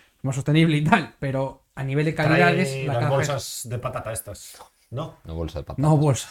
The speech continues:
Speaker 1: Javi,
Speaker 2: Bolsa de
Speaker 1: no
Speaker 2: patata.
Speaker 1: bolsa, cuatro cartones. <laughs> Así de inserto
Speaker 2: Ah,
Speaker 1: y
Speaker 2: vale, vale. No, porque digo que ahora los juegos de Steinmeyer traen estas
Speaker 3: Sí.
Speaker 2: bolsitas de como de
Speaker 3: Que, pues,
Speaker 2: fécula,
Speaker 3: son como
Speaker 2: ¿no?
Speaker 3: zip distintas y parece que son así de estas más como
Speaker 2: Biodegradables.
Speaker 3: biodegradables,
Speaker 1: Lo que sí
Speaker 3: ¿no?
Speaker 1: que el, yo después de haber jugado tal, creo que el,
Speaker 2: Mm.
Speaker 1: que los tapetes que hizo Edco son, buah, necesarios. Es que si no,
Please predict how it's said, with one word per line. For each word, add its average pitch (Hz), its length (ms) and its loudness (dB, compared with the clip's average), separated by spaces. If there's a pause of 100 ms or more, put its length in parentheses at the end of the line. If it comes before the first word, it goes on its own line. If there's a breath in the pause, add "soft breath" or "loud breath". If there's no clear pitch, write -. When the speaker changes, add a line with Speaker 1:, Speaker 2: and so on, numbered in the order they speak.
(140)
Speaker 1:
Javi, 139 140 0
Speaker 2:
Bolsa 135 160 0
de 123 60 -4
Speaker 1:
no - 80 -4
Speaker 2:
patata. 190 180 10
Speaker 1:
bolsa, 135 400 4 (140)
cuatro 170 360 4
cartones. - 800 0
<laughs> - 40 -20 (800 loud breath)
Así 185 380 4
de 165 100 6
inserto 190 400 4
Speaker 2:
Ah, 147 340 6
Speaker 1:
y 156 40 6
Speaker 2:
vale, 143 200 6
vale. 143 240 2
No, 165 220 6
porque 131 160 0
digo 135 140 2
que 117 60 -2
ahora 123 140 0
los 120 80 -4
juegos 127 180 -4
de 120 60 -6
Steinmeyer 123 420 -8
traen 120 220 -8
estas - 420 -14 (380)
Speaker 3:
Sí. 98 140 -4
Speaker 2:
bolsitas 101 500 -6
de 95 80 -14
como 98 240 -12
de 98 220 -12 (240)
Speaker 3:
Que, 92 120 -4
pues, 85 160 -2
Speaker 2:
fécula, 90 200 2
Speaker 3:
son 87 60 2
como 85 140 0
Speaker 2:
¿no? 80 60 -4
Speaker 3:
zip 87 220 0
distintas 95 580 -2
y 101 60 -4
parece 87 280 -2
que 82 80 -4
son 80 140 -8
así 78 160 -6
de 78 80 -2
estas 76 220 -10
más 78 300 -8
como 117 80 -8
Speaker 2:
Biodegradables. 98 380 -4
Speaker 3:
biodegradables, 78 600 0
Speaker 1:
Lo 139 40 -2
que 156 100 0
sí 175 100 2
Speaker 3:
¿no? - 60 -4
Speaker 1:
que 196 160 0
el, 185 340 -2
yo 160 300 2
después 156 300 0
de 170 60 4
haber 170 120 4
jugado 165 300 -2
tal, 175 220 -2
creo 170 340 2
que 170 100 6
el, 147 600 6
Speaker 2:
Mm. - 40 -12
Speaker 1:
que 147 80 4
los 139 160 2
tapetes 165 420 2
que 156 100 0
hizo 156 360 2
Edco 156 300 -2
son, 156 520 0
buah, 156 300 -8
necesarios. 143 560 -2
Es - 60 -18
que 147 80 -6
si 151 120 -4
no, 190 300 -2